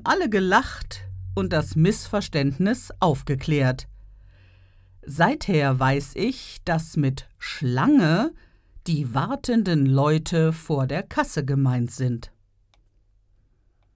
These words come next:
So, das sind alle meine Geschichten für heute. Aber wenn auch Sie ein lustiges Missverständnis erlebt haben,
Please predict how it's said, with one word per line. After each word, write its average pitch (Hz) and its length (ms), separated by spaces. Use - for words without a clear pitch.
So, 247 320
das 240 220
sind 277 200
alle 247 200
meine 151 280
Geschichten 147 720
für 143 240
heute. 135 540
Aber 147 420
wenn 156 200
auch 143 180
Sie 269 420
ein 143 280
lustiges 160 680
Missverständnis 185 1000
erlebt 151 500
haben, 160 500